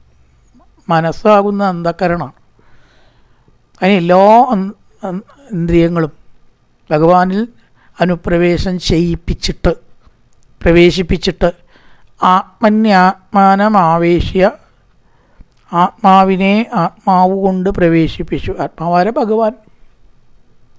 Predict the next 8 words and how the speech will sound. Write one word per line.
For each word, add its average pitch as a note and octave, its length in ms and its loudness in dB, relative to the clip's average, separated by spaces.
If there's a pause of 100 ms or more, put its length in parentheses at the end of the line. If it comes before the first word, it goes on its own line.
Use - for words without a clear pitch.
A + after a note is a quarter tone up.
(1000)
ഭഗവാനിൽ G3+ 600 2 (440)
നമ്മുടെ G3 260 2
ആത്മാവിനെ G3+ 680 2
വിലയിപ്പിക്കണം F#3 800 0 (1120)
എന്നുണ്ടെങ്കിൽ G3 480 0
അത് F#3+ 80 2
എങ്ങനെ F#3 360 -2
സാധിക്കുക? E3 760 -2